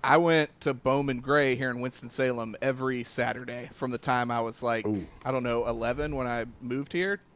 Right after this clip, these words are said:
Speaker 1: until just recently. <laughs> I love the
Speaker 2: <laughs>
Speaker 1: local short track, like, people fighting in the infield. And Bowman Gray
Speaker 2: Yeah.
Speaker 1: is one of the most historic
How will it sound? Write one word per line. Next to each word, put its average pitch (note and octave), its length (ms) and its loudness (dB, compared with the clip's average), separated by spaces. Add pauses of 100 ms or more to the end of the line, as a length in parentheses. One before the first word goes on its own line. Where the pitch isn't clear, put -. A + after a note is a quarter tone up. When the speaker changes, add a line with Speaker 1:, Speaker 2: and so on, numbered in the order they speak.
(120)
Speaker 1:
until B2 600 -2 (720)
just - 240 -4
recently. - 520 -6 (600)
<laughs> - 1000 -2
I E3 80 8
love D3+ 520 10
the C#3+ 100 6
Speaker 2:
<laughs> C#3 60 8
Speaker 1:
local C#3+ 320 6
short C#3+ 320 0
track, C3 520 4 (340)
like, C3 340 4
people D3 380 4
fighting B2+ 440 4
in B2 100 -2
the A#2 120 -4
infield. A#2 680 -2 (240)
And D3 100 2
Bowman G3+ 240 10
Gray E3+ 140 8
Speaker 2:
Yeah. E3 40 8
Speaker 1:
is C#3 80 0
one D3 100 2
of C3+ 40 4
the C3 60 -2
most C#3 200 2
historic C3+ 440 2